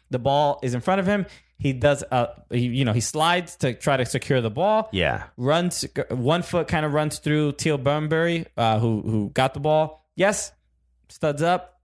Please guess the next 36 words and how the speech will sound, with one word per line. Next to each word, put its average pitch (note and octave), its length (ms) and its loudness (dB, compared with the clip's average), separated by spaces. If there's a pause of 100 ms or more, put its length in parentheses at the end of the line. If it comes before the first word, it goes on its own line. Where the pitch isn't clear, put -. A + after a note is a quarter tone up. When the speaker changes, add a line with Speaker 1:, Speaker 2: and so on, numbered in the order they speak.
(260)
Speaker 1:
Not D3+ 420 0
the D3+ 120 0
most E3 560 0 (500)
aggressive F#3 540 2
of F#3+ 140 0
challenges E3+ 440 0
in D#3+ 80 2
the D3 80 2
world, B3+ 420 2 (440)
but G#3+ 340 2
Speaker 2:
Well, C#3+ 160 2
the D#3+ 100 2
announcer F#3 300 0
said C#3 140 2
it B2+ 40 2
was G#2 120 2
a F#2+ 80 0
two B2 200 2
foot. F2+ 220 0
It B2+ 100 2
wasn't. B2+ 380 2
Speaker 1:
It D#3+ 100 2
wasn't. E3 320 0
Yeah, C3+ 140 4
exactly. B2+ 360 0
Speaker 2:
His D3+ 200 2
other D#3+ 180 4
foot B2 300 -2
came A2+ 260 0
back G#2+ 240 2
around G#2 280 2
after F#2 260 0
he G2 140 2
already E2+ 640 2 (320)
took A2+ 260 0
out E2+ 380 2